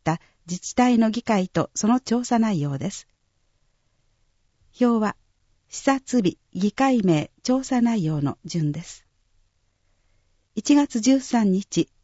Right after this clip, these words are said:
徳島県徳島市議会、中央図書館及び子ども図書館。一月二十四日、愛知県西尾市議会、政治倫理条例。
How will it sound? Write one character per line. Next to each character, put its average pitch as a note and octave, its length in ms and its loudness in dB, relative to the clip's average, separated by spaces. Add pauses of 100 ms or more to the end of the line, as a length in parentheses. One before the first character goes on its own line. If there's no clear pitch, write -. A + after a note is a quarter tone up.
(120)
徳 - 220 -4
島 C#4 300 6
県 G3 280 2
徳 - 300 -6
島 C4 260 4
市 - 180 -2
議 G#3 160 2
会、 D3 300 -4 (800)
中 D4 240 6
央 C#4+ 160 4
図 C4 120 0
書 B3+ 140 0
館 G3 220 2
及 G#3 220 0
び E3 120 -4
子 F#3+ 140 -2
ど A3+ 100 0
も G#3+ 140 2
図 F3+ 140 -6
書 F3+ 140 -6
館。 B2+ 280 -8 (1600)
一 A3 200 4
月 C#4+ 240 4
二 C4 120 8
十 F#3+ 220 2
四 E3 180 -2 (160)
日、 - 160 -6 (440)
愛 C#4 220 0
知 - 140 -12
県 F#3+ 260 4
西 G3+ 360 2
尾 B3+ 120 2
市 - 180 -4
議 G#3+ 140 2
会、 - 300 -6 (520)
政 D4 320 4
治 C4+ 160 2
倫 B3+ 220 6
理 A3 140 0
条 F#3 260 0
例。 C#3 260 -4